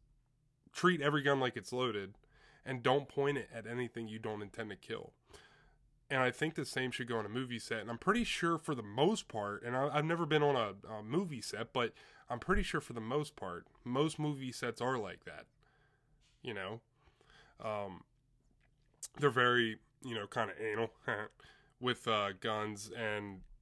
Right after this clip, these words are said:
they follow safety protocols. But for whatever reason, and, and another, and this could be a conspiracy theory, admittedly, I haven't looked too hard into this, um, but another thing that I seen was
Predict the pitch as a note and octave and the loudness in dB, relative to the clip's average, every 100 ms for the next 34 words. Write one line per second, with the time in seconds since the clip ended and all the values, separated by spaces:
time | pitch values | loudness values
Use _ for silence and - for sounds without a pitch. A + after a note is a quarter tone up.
0 | _ _ _ _ _ _ _ _ _ _ | _ _ _ _ _ _ _ _ _ _
1 | _ _ _ - - - B2 C#3+ D#3 D#3+ | _ _ _ -20 -20 -20 -16 0 4 4
2 | - - D3+ C#3 B2 A#2 - B2 A#2 - | 2 2 2 4 0 -2 -2 -2 -4 -8
3 | G#2+ - - B2 A#2 - G2 - - - | -14 -8 -4 -2 -4 -6 -10 -8 -10 -12
4 | - _ _ _ _ _ _ _ - - | -14 _ _ _ _ _ _ _ -20 -8
5 | C3 C3+ C3 C#3+ B2+ A#2+ B2+ A#2 D3 D#3 | -4 2 6 6 6 4 4 2 2 2
6 | - C#3+ C#3 C3+ D3 C#3 A#2 A#2+ A#2+ A2 | 2 2 4 6 6 6 4 -4 -6 -6
7 | A#2 A#2+ C3+ A#2 A2 A2 G2 A2+ A2+ G#2+ | -8 -6 -4 -4 -4 -6 -6 -2 0 -2
8 | A#2 - A#2 A#2 G#2 G#2+ G#2+ A2+ A2+ A#2+ | -6 0 2 2 0 -4 -2 -2 0 0
9 | F#2+ G2+ A2 A2 A2 A2 _ - D3+ E3 | 0 -4 -4 -2 -2 -4 _ -6 -2 0
10 | D#3+ E3 E3 E3+ E3+ F3+ - - - - | 2 2 2 0 0 -2 -6 -20 -20 -20
11 | _ B2 A2+ A2 G2+ G#2 B2+ A#2 G#2+ - | _ 0 4 4 2 4 6 6 4 -4
12 | _ _ _ _ C3 B2+ C3 C#3+ C3+ B2 | _ _ _ _ -2 4 6 8 8 6
13 | A2+ - - B2+ A#2+ A2 G#2+ - E3+ D#3 | 2 -4 0 0 2 0 -2 0 0 0
14 | A#2 G#2 G#2+ G#2 F#2+ F#2+ F#2 - | -2 -4 -4 -4 -6 -8 -10 -12